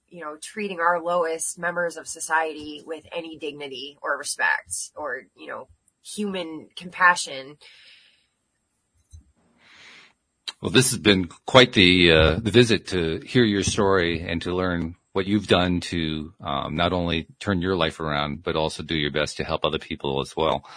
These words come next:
Speaker 2: Um, tell people before we, uh, we finish up, first of all, how do they find out about your clothing and your art? We will put it into the, to the description, but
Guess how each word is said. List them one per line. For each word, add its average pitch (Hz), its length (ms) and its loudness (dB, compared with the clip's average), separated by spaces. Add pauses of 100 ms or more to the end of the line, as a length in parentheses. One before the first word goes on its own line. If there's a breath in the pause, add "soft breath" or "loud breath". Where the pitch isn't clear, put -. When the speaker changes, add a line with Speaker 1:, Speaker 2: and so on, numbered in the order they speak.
(180 loud breath)
Speaker 2:
Um, 87 160 4
tell 151 180 8
people 147 300 2
before 107 320 2
we, 95 300 2
uh, 78 260 4
we 90 140 -6
finish 95 300 0
up, 87 120 2
first 131 180 2
of 98 60 0
all, 78 100 4
how 120 180 6
do 135 100 2
they 120 100 2
find 107 320 2
out 101 300 2
about 92 260 -2
your 85 280 -2
clothing 95 340 0
and 82 80 0
your 78 100 -2
art? 85 220 0
We 92 100 -2
will 101 120 4
put 101 180 4
it 82 80 0
into 82 200 -2
the, 78 140 -6
to - 400 -12
the 76 80 -2
description, 78 480 -2
but 69 220 0